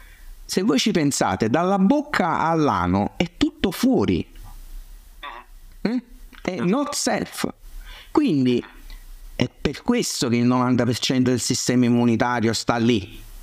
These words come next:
perché deve presidiare una via che è fuori. Ok? È una, è un, un confine.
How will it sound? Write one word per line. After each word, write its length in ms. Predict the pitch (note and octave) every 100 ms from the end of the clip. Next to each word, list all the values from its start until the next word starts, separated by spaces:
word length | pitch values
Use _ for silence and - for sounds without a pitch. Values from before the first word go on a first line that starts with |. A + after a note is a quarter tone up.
| -
perché 480 | - A#2+ - C#3+ E3+
deve 420 | F3+ D#3 B2+ C3+
presidiare 640 | A#2+ C3+ C3 F#3+ C#3 C3+ C3+
una 180 | C#3+ E3
via 460 | B2 A#2+ C#3 E3+
che 160 | D#3+ C3
è 80 | C#3
fuori. 520 | - D3+ E3+ A2 G2 - - - - - - - - - - -
Ok? 200 | A#2+ -
È 220 | F#3+ A#2
una, 240 | C3+ C#3
è 180 | - B2 - - - -
un, 120 | C#3 - - -
un 180 | D3+ D3
confine. 880 | F3 E3 - A3+ F3 A2+ G2+ -